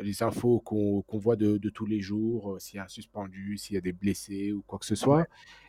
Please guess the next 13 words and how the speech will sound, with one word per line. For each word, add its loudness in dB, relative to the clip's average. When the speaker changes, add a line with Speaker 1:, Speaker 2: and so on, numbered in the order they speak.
Speaker 1:
Et, 12
euh, 8
nouveauté 10
que 4
je 2
vais 6
faire, 10
euh, 4
c'est, 6
euh, 4
je 2
vais 4
faire 4